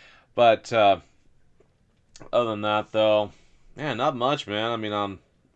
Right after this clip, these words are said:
obviously kind of excited for the game to, for the recording for, like, uh, for us, it's, like, Saturday night, so tomorrow's the Super Bowl.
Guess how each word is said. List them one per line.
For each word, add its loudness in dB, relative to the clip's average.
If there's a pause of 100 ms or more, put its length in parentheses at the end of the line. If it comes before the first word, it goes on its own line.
(540)
obviously -4
kind -6
of -10
excited -4
for -12
the -10
game -6
to, -20 (140)
for -6 (160)
the -14
recording -8
for, -10
like, -6
uh, -8
for -16
us, -8
it's, -16
like, -8 (560)
Saturday -4
night, -8
so -14
tomorrow's -8
the -18
Super -12
Bowl. -12